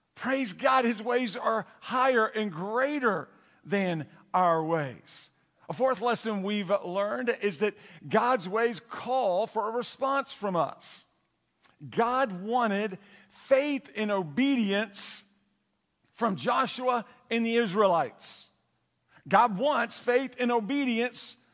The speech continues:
from us. He wants faith and obedience from you, from me this morning.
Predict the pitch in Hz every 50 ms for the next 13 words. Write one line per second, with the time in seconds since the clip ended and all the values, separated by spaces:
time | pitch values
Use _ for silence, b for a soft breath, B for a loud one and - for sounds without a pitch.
0 | b b b - - - 254 262 262 262 262 262 - - 269 285 294 294 277 233
1 | - - - - - - b b b b b b - - 302 285 269 247 - -
2 | - 277 277 294 262 - - 277 269 254 233 262 277 269 262 269 240 - - -
3 | 247 233 220 233 269 269 247 214 160 B B B B - - 247 247 233 233 254
4 | 277 285 269 240 202 190 - - 180 180 202 - - 185 202 202 190 175 147